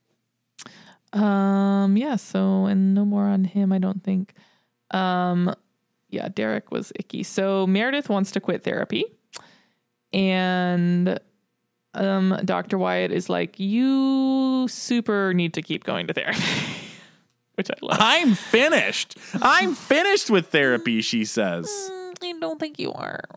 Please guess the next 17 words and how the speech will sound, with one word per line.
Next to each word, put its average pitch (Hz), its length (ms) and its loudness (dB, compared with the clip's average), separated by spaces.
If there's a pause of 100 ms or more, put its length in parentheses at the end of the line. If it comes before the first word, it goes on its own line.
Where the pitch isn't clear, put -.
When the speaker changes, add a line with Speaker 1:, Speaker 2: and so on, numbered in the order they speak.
(460)
Speaker 1:
<laughs> - 580 -20
Blah. - 320 -6 (1000)
Um, 180 580 -2 (500)
so 196 840 0
Doctor 180 260 -4
Wyatt's 180 300 -2
like, 202 220 -4
"Maybe 294 280 -6
you 277 200 -4
should 220 240 -6
keep - 160 -4
going - 180 -6
to - 80 -6
therapy." - 580 -6
And 175 720 -2
Christina, 185 840 -2 (1120)
uh, 92 240 -4